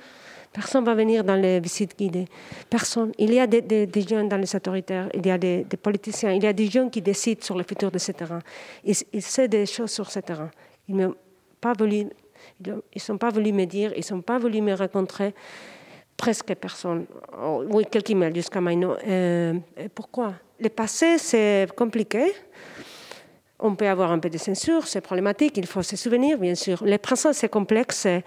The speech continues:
Le futur, waouh, waouh, waouh, waouh. Ça, c'est vraiment très difficile de parler. Et vraiment, je peux vous assurer que la question du présent et du futur d'un site, par exemple, un terrain, c'est vraiment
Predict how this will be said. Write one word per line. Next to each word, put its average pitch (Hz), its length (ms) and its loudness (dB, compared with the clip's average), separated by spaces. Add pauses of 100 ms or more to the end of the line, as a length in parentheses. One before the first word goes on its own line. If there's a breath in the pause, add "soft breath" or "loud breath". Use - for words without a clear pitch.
(220 loud breath)
Le 208 60 4
futur, 269 480 2
waouh, 175 600 4
waouh, 156 240 0
waouh, 151 220 -2
waouh. 147 160 -4
Ça, 180 180 -4
c'est 185 140 -6
vraiment 240 680 2 (420 loud breath)
très - 180 4
difficile 202 400 -2
de 180 80 -2
parler. 160 380 -4
Et 202 100 0
vraiment, 220 340 4
je 208 120 4
peux 190 180 0
vous 180 140 -2 (100)
assurer 190 360 -4
que - 120 -4
la 185 140 2
question 262 340 2
du 226 140 2
présent 208 360 0
et 196 120 0
du 175 80 2
futur 233 420 -2 (380 loud breath)
d'un 180 160 2
site, - 300 0
par 190 120 -8
exemple, 190 300 0
un 180 60 2
terrain, 190 280 -4 (320 loud breath)
c'est - 160 -6
vraiment 240 480 4